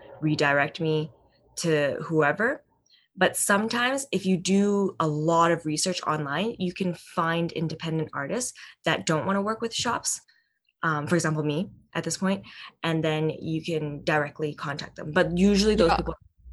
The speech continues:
Speaker 1: quite, quite
Speaker 2: Yeah, my friends, um, they got their, they got their first tattoo, actually,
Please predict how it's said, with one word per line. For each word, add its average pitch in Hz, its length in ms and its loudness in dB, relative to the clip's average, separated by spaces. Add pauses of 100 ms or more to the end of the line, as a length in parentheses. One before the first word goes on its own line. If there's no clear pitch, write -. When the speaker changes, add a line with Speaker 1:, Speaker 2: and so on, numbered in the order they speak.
(360)
Speaker 1:
quite, - 200 -10 (140)
quite 143 220 -6
Speaker 2:
Yeah, 220 180 6
my 202 220 4
friends, 226 720 0
um, 175 640 0 (240)
they 202 240 2
got 220 300 2
their, 185 680 0 (160)
they 196 260 2
got 220 180 4
their 185 100 0
first 170 400 0
tattoo, - 520 -4
actually, - 640 -4